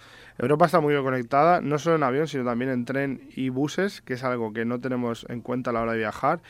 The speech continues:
El Interrail es una cosa brutal, o sea, eh, yo he hecho Interrail con los amigos y, y, y es súper fácil conectar,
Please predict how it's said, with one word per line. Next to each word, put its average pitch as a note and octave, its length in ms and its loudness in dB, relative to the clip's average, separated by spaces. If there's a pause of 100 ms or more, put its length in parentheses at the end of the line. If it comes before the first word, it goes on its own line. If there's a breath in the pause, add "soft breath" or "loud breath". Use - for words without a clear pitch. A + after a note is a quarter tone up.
(340 loud breath)
El B2 100 0
Interrail B2+ 460 0
es D3 100 0
una C#3+ 160 -2
cosa C3+ 240 -2
brutal, B2+ 540 -2 (100)
o - 80 -10
sea, A#2 380 -2
eh, - 180 -10 (240)
yo A#2+ 100 -4
he B2+ 40 -2
hecho B2 120 -6
Interrail B2 460 -2
con B2 140 -4
los A#2+ 120 -6
amigos B2 380 -4
y, A2+ 180 -2 (540 loud breath)
y, A#2 220 0 (120)
y A#2+ 120 0
es - 220 -4
súper C#3+ 360 -2
fácil C3 380 -2
conectar, A#2+ 560 0